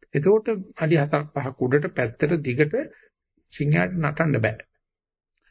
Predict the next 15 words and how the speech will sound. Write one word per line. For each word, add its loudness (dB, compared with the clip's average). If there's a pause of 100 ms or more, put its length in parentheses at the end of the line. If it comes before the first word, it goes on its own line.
(120)
යම් 2
විදියකට 2
සිංහයා 2
පිටිපස්සට 0
ගියොත් 0
කන්ද -2
කොන්දේ 4
පැන්නොත් 2 (400)
අලියා -2
ඉවරයි. -10 (640)
ඒ -20
නිසා 2
අලියා 0
කරන්නේම 0 (1500)
සිංහයා 2